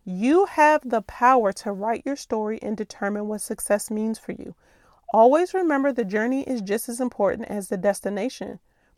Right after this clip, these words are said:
But getting started, that's everything. But you already took the first step by tuning in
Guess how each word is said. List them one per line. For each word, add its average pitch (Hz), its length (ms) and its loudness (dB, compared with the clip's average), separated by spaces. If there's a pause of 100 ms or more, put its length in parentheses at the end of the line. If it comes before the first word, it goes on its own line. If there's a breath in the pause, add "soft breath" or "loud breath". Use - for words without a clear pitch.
(120)
But 220 140 2
getting 269 260 2
started, 302 540 2 (380)
that's 254 200 -6 (160)
everything. 226 680 0 (480)
But - 160 -2
you 339 80 6
already 311 340 4
took - 260 -10
the 262 80 0
first 226 320 -4
step - 300 2
by 208 180 -2
tuning 233 520 -4
in 208 360 -4